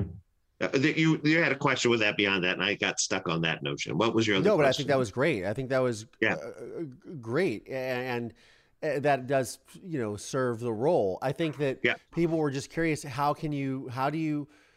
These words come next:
Speaker 2: when you're stuck with someone like that in your life,
Speaker 1: Right.
Speaker 2: how do you, do you just have to make the conscious, conscientious decision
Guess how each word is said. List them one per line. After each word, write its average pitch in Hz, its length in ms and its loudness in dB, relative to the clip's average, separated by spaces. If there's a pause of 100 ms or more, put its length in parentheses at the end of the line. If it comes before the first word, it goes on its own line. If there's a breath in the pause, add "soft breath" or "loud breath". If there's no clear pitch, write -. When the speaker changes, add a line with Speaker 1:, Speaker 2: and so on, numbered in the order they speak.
(160 soft breath)
Speaker 2:
when 147 160 -4
you're 170 120 0
stuck 196 320 -2
with 147 120 -2
someone 131 280 -2
like 123 140 -2
that 127 180 0
in 127 60 -8
your 117 140 -2
life, 139 180 4
Speaker 1:
Right. 143 160 0
Speaker 2:
how 123 240 0
do 135 80 -2
you, 127 500 -4 (680)
do 120 100 -8
you 135 140 -2
just 147 160 -4
have 151 140 2
to 143 60 -6
make 131 180 -4
the 123 60 -8
conscious, 123 680 -4
conscientious 151 560 -2
decision 120 640 -2